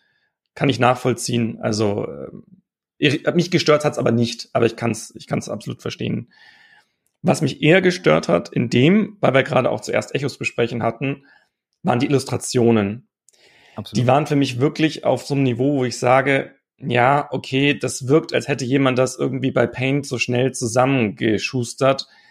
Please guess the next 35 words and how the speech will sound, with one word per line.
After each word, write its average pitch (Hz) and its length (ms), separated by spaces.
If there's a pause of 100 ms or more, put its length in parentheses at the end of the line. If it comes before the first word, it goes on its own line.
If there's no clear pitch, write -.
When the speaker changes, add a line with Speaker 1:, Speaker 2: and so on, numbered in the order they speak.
(280)
Speaker 1:
Das - 180
sah 143 140
halt 143 260
einfach 135 360
nicht 139 320
realistisch 113 600
aus. - 380
Und 113 340 (600)
da 131 100
hätte 135 140
ich 135 60
mir 143 120
jetzt 135 120
schon 143 140
gewünscht, 135 460
dass 127 160
das 120 240
Ganze 127 360
ein 123 240 (280)
bisschen 139 840 (180)
hochwertiger 113 720
auch - 200
wirkt. 117 600
Also, 107 520
und - 960
wenn 147 120
sie 156 40
es - 80
unbedingt 143 340
so 127 160
witzig 165 300
oder 131 80
lustig 135 280
machen 131 300
wollen, 135 380